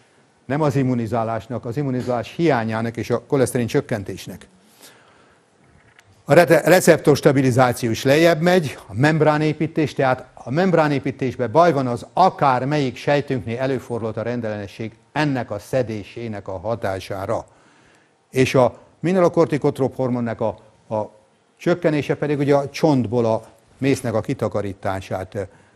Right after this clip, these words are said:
hát hozza. Nem a foszfor, nem a kalcium, hanem a mineralokortikotróp hormonnak a hiánya, az pedig koleszterinből képződik.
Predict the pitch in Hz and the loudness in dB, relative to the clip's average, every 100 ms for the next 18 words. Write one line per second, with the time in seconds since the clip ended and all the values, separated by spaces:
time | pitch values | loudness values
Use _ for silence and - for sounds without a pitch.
0 | _ _ 98 101 - - 135 107 127 120 | _ _ -8 -8 -8 -2 -2 0 -2 -2
1 | - _ 160 160 139 147 135 - 135 123 | -10 _ -2 0 2 0 -4 -6 -4 -4
2 | 127 139 131 - 120 117 - 110 110 - | -4 -6 -4 -4 -4 -6 -8 -8 -10 -14
3 | _ _ 120 117 147 120 113 110 110 107 | _ _ -8 -4 -2 -2 -4 -8 -8 -10
4 | - 98 127 110 104 98 95 87 - 135 | -10 -10 -8 -8 -8 -10 -10 -10 -4 0
5 | 117 117 123 120 - 123 - 113 - 117 | 0 -2 -4 -6 -6 -10 -8 -8 -6 -6
6 | 92 92 90 87 95 90 95 85 - | -6 -14 -16 -14 -12 -12 -12 -14 -20